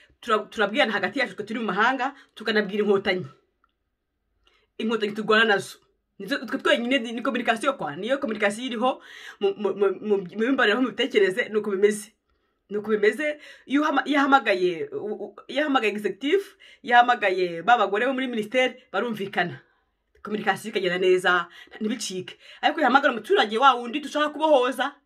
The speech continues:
ntibi-, ntiba-, ntibumvikane. Noneho, eh, Perezida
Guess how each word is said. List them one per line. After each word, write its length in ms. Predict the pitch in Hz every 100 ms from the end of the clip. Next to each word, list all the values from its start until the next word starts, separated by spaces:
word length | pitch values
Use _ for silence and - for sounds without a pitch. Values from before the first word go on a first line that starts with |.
| _
ntibi-, 240 | 214 214
ntiba-, 180 | 226 262
ntibumvikane. 720 | 254 262 262 208 208 202 165 131 _ _ _ - - - -
Noneho, 380 | 294 339 349 -
eh, 360 | 233 220 214
Perezida 500 | 214 220 208 208 269